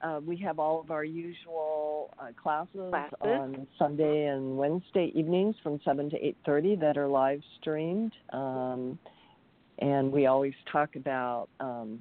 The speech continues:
Speaker 1: our websites, the basic, uh, unarius dot org, as well as we've been talking about the Interplanetary Confederation. There's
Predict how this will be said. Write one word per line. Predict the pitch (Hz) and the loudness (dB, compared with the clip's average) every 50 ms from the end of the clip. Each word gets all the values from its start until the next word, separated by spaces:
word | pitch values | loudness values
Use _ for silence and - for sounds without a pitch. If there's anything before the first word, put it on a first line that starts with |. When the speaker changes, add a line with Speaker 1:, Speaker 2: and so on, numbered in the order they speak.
| - _ _ | -14 _ _
Speaker 1:
our | - 147 135 | -2 0 0
websites, | 113 131 131 131 139 - _ - 160 147 147 143 139 113 - - _ _ _ | 2 2 0 0 -2 -6 _ 2 4 4 4 4 2 -2 -6 -14 _ _ _
the | 143 131 | -10 -6
basic, | 127 117 131 131 - - 120 127 - - _ - - - - _ - | -4 -4 -4 -6 -6 -8 -10 -10 -12 -16 _ -18 -18 -18 -14 _ -8
uh, | 117 117 | -8 -4
unarius | - 120 127 135 135 131 123 120 123 123 - 123 120 113 - - - - _ | -2 0 0 2 4 4 4 4 2 2 -2 -6 -10 -10 -14 -20 -20 -6 _
dot | - 127 110 - - | 2 2 2 2 0
org, | - 135 143 147 147 147 147 147 147 143 - _ _ _ _ _ _ _ _ _ _ _ _ _ - | -2 -2 -2 0 0 -2 -2 -4 -6 -8 -10 _ _ _ _ _ _ _ _ _ _ _ _ _ -12
as | 127 131 131 131 - | -10 -10 -10 -12 -8
well | - 147 135 131 131 131 127 - - | -4 -2 -2 0 0 -2 -2 -2 -2
as | 135 131 127 127 131 123 127 - | -2 -2 -2 -2 -4 -6 -8 -8
we've | 139 135 - | -10 -10 -8
been | 135 131 127 | -10 -12 -8
talking | - 131 135 - - - | -6 -6 -6 -6 -8 -10
about | 135 131 113 110 - | -8 -8 -8 -8 -10
the | - - | -14 -14
Interplanetary | 127 127 123 - _ - 135 127 127 127 123 - 139 123 120 | -12 -12 -14 -10 _ -4 -2 -2 -2 -4 -4 -2 -2 0 0
Confederation. | 117 - 131 131 - - 127 123 127 139 143 160 190 - - 190 175 165 165 160 156 | -2 -4 -6 -4 0 2 2 4 6 6 6 4 4 2 -2 -2 0 0 0 0 0
There's | 135 123 120 123 123 123 | 0 0 0 -2 -4 -6